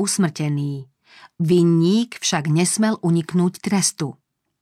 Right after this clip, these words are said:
Príslušné úrady museli dôkladne prešetriť každý prípad. Ak sa dokázalo, že utečenec vraždu nespáchal úmyselne, bol v meste chránený. Vinník bol však odovzdaný pomstiteľovi.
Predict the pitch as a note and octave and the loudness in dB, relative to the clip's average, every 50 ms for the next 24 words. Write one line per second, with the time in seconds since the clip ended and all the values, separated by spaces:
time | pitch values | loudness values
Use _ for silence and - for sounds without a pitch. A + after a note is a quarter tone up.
0 | _ _ _ - - - - - - - G3 F#3+ A3+ A#3 - D#4+ D#4 - - A#3 | _ _ _ -20 -18 -16 -16 -14 -6 -2 0 0 2 0 0 -2 -2 0 0 0
1 | F#3 E3+ - - A3 A#3+ C4 B3+ A#3+ G3+ G3 F#3 F3 F3+ F#3 F#3 - G3 F#3 F3+ | 0 2 2 0 0 0 2 0 0 2 2 2 4 4 2 2 0 0 0 2
2 | E3+ D#3+ D#3 E3+ G3 A3+ A#3+ - - G3+ F3+ E3 D#3+ F3 F3 E3 - F3+ F#3+ F#3+ | 2 2 2 2 2 0 0 -2 -2 -2 0 0 0 0 0 0 0 -2 -2 -2
3 | - G3+ F#3 - F3+ F#3+ F3+ - - - F#3+ G3 E3+ D#3+ G3 F#3 F3+ - F3+ F3 | -2 -2 -4 -2 -2 -4 -4 -4 -4 -2 -2 -2 0 0 0 -2 0 0 0 0
4 | E3 D#3 - D3 C#3 C3 - - - _ _ _ - - - - - - F3 F3+ | 0 0 -2 -6 -10 -10 -12 -18 -20 _ _ _ -20 -16 -16 -14 -8 -4 -4 -4
5 | - - F3 D#3+ E3 F#3 F3+ - G3+ G3 F#3+ F#3 G3 F#3+ F#3+ G3+ A3 G3+ F#3 E3 | -2 -2 -2 0 0 0 0 0 0 0 0 0 0 0 0 2 0 0 0 -2
6 | - - F3 E3 - F3+ D#3+ - F3 E3 E3+ F#3 F3 F3+ D#3+ D#3 D#3 D3+ D3 D#3 | -2 -2 -4 -4 -2 -2 -2 0 0 2 2 2 2 0 0 0 0 0 0 0
7 | D#3 D#3+ D#3 D3+ - - D#3 D3 D3 - - D3 D3 - - F3 E3+ E3 E3 F3 | 0 2 0 0 -2 -2 -4 -4 -4 -4 -4 -6 -6 -4 -2 0 0 2 2 2
8 | E3+ - - F#3 F3+ F3+ F#3 F#3 F#3 F#3+ G3+ G3 - - - - _ - F3 F3+ | 0 0 0 0 2 2 2 2 2 0 0 -4 -8 -20 -20 -10 _ 0 2 2
9 | E3+ E3 D3+ C#3 D#3 E3 F3 F3 - - - G#3+ F#3+ - - G3+ G3 F#3+ F#3+ F3+ | 2 2 0 0 2 2 2 2 0 -2 -2 -4 -4 -2 -2 0 2 2 2 2
10 | E3 D3 C#3+ C#3+ C#3 C#3 C3 - C#3 _ _ _ _ _ _ - - - - - | 2 2 0 -2 -4 -6 -8 -12 -16 _ _ _ _ _ _ -20 -16 -14 -14 -14
11 | - - - F#3 B3 D4+ D#4 C#4 A#3 A3 A3 F#3+ F3 F3 F#3 F3+ F3+ - - F#3+ | -10 -4 -2 2 2 4 4 4 4 4 4 2 2 0 0 0 0 0 -2 -4
12 | E3 D#3+ - - G3 G3+ G#3+ G#3 F#3+ F3+ G3+ G3 G3 G3 G3+ G3+ G#3 G3+ - - | -4 -4 -4 -4 -2 0 0 -2 0 0 0 2 2 2 2 0 0 -2 -2 -2
13 | G#3 G#3 G#3 - - - D3+ - D3 C#3+ C#3 C#3+ C#3 C3+ D3 C#3 C#3 | 0 0 0 0 0 -4 -4 -4 -6 -6 -6 -6 -6 -6 -6 -8 -10